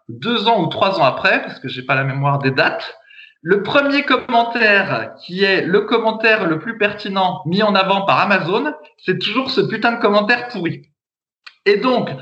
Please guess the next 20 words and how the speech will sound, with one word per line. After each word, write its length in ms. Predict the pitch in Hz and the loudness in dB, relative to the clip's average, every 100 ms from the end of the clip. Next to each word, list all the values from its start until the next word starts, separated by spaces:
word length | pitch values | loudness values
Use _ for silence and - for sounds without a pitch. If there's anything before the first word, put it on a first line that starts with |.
| - - | -16 -8
non 220 | 160 277 | -2 0
seulement 800 | 302 285 262 247 247 214 - - - | 2 2 2 2 2 2 0 -6 -4
c'est 80 | 170 | 0
pas 140 | 240 | 0
le 60 | - | 0
plus 140 | 202 | 0
récent, 560 | 180 160 - - - - - - - | 0 0 0 -2 -4 -16 -20 -16 -2
mais 100 | 196 | 0
en 120 | 233 | 2
plus, 160 | 349 381 _ 427 - | 0 -4 _ -2 0
c'est 100 | - | 0
même 200 | 202 285 | 0 0
pas 140 | 349 269 | 2 0
celui 180 | - | 0
qui 80 | 359 | 0
a 60 | 247 | 0
le 60 | |
plus 200 | - 277 | 0 -2
de 80 | 262 | 0
votes. 480 | 277 240 240 240 - | 2 2 2 -2 -12